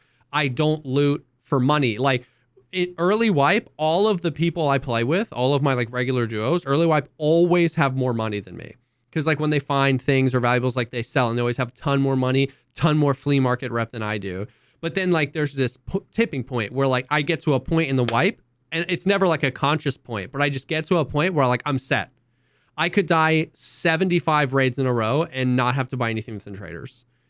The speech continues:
except maybe a few magazines. Like, I'm cruising because, like, because all wipe, you know what I mean? It's like a little bit here, a little bit there, but from day one of the wipe, I prioritize full ifax over,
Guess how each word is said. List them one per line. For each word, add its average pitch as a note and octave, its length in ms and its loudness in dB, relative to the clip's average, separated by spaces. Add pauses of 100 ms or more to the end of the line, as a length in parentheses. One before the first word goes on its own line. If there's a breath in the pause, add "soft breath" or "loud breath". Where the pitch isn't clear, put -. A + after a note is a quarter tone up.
except C3 240 -2
maybe B2+ 240 0
a A#2 60 -2
few A#2+ 160 -4
magazines. - 680 -12
Like, C3 280 -2 (880)
I'm D#3 80 0
cruising D3 720 0 (240 soft breath)
because, G3 280 0
like, E3 300 0 (880)
because F#3 300 0
all F3 440 2
wipe, C#3+ 400 0 (240)
you E3+ 80 0
know F3 80 4
what E3+ 80 4
I E3+ 40 2
mean? F3 100 4
It's E3 80 -4
like D3+ 100 0
a C#3+ 60 4
little E3 180 4
bit D#3+ 140 2
here, D#3+ 160 4
a D3+ 60 2
little D#3 180 2
bit D3+ 120 -2
there, D3 140 0
but C3+ 140 -4
from C#3 200 -4
day D#3 200 2
one E3 220 2
of D#3 60 0
the C#3 60 2
wipe, C3+ 360 0
I C#3+ 140 0
prioritize C3+ 840 0
full D3+ 420 0
ifax A#2+ 760 -4 (300)
over, B2 640 2